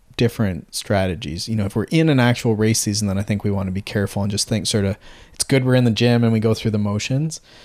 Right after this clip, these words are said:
Uh, if it's not a race week, then maybe you try and see a little bit of improvement. So improvement could be weights the same, and instead of doing twelve reps, you go for thirteen or fourteen or fifteen or whatever the rep range is usually,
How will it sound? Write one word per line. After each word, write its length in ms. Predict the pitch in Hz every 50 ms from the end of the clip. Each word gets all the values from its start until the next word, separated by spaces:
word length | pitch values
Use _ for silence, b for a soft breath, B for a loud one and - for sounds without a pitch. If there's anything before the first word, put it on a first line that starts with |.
| B B B B B
Uh, 100 | 107 101
if 100 | 98 -
it's 140 | 117 110 123
not 200 | 123 123 123 123
a 60 | 123
race 340 | 117 120 123 127 120 - -
week, 220 | 127 135 135 135
then 160 | - 123 117
maybe 220 | 113 113 110 110 113
you 100 | 110 107
try 300 | - - 120 113 110 110
and 420 | 110 107 107 107 110 107 - - _ _ _
see 220 | - - - - 123
a 80 | 117
little 220 | 110 117 120 127 123
bit 240 | 113 127 131 135 139
of 80 | 131
improvement. 560 | 139 135 127 - 147 143 139 160 170 175 156
So 400 | - - 127 110 104 98 95 95
improvement 640 | - 120 117 113 - - 143 139 127 127 123 117 113
could 240 | - - 120 107 110
be 480 | 120 120 117 113 113 113 110 107 - b b b b b b
weights 340 | 110 117 117 117 113 - -
the 120 | - 117
same, 440 | - - - 117 117 117 113 113 113
and 140 | 107 104 107
instead 300 | 104 104 - - 117 101
of 80 | 101
doing 200 | 110 107 107 104
twelve 360 | - - - 113 113 117 113
reps, 320 | 117 113 113 117 - - -
you 60 | 113
go 80 | 107 101
for 100 | - 104
thirteen 480 | - - 117 110 104 - - 117 110 104
or 80 | 101
fourteen 380 | - - 110 107 104 - 104 98
or 60 | 98
fifteen 460 | - - 175 170 - - 185 175 151
or 80 | 127 117
whatever 300 | 117 139 165 180 165 165
the 100 | 135 117
rep 380 | 107 107 113 120 117 - -
range 300 | - 90 90 92 95 98
is 240 | 120 - - 104 -
usually, 440 | 107 101 110 113 107 117 120 110 107